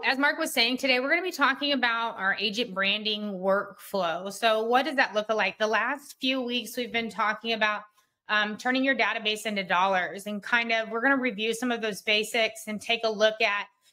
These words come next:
you know, where agent branding falls into all of this and kind of how you should,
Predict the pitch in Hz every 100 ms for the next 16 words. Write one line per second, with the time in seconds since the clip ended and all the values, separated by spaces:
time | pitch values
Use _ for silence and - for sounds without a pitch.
0 | - 226 220 214 226 240 - 214 220 226
1 | 190 196 196 208 202 - 190 196 180 180
2 | 208 262 214 240 269 247 262 269 269 240
3 | 226 226 220 214 208 208 202 220 220 208
4 | 220 190